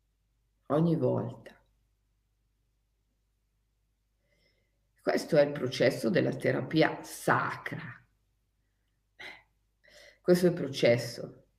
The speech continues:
della liberazione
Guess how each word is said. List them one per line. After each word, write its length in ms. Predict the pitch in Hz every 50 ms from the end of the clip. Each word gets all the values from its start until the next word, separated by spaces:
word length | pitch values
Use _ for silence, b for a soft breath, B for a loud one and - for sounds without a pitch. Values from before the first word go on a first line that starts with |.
| _ _ _ _ _ _ _ _ _ _ _ _ _ _ _ _ _ _ _ _ _ _ _ _ _ _ _ _ _ _ _ _ _ _
della 280 | _ - 147 156 151 139
liberazione 1300 | 147 156 151 127 151 143 135 131 - - - - - 147 156 156 127 123 - 117 - - - - _